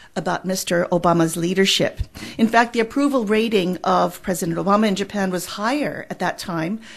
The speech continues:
than in the United States, where the figure hovered around fifty-four percent during the same period. And even though Southern Japan may have been disappointed, um, that Obama did not position himself as strongly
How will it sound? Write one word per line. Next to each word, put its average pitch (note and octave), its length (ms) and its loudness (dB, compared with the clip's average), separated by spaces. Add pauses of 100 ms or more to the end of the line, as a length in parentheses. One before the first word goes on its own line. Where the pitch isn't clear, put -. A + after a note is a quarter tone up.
(140)
than G3 300 4
in F#3+ 180 2
the G3 80 -2
United F3 420 -2
States, - 600 -2 (160)
where F#3+ 120 -2
the F3 120 -6
figure F#3 340 -4
hovered F3+ 320 -4
around E3+ 300 -2
fifty-four - 380 -10
percent E3 440 -10
during F3 180 -8
the E3+ 60 -8
same E3+ 260 -6
period. A#3+ 380 -6 (920)
And B3+ 120 4
even C#4+ 180 4
though C#4 140 6
Southern C4 340 4
Japan A3+ 460 2
may G#3 140 0
have F#3+ 200 -2
been F#3+ 240 -2
disappointed, G3 840 -2 (640)
um, G#3 440 4
that A3+ 180 6
Obama A3+ 340 2
did G#3+ 160 -2
not A3 220 0
position G#3+ 460 -4
himself E3+ 640 -6
as F3 140 0
strongly F#3+ 760 0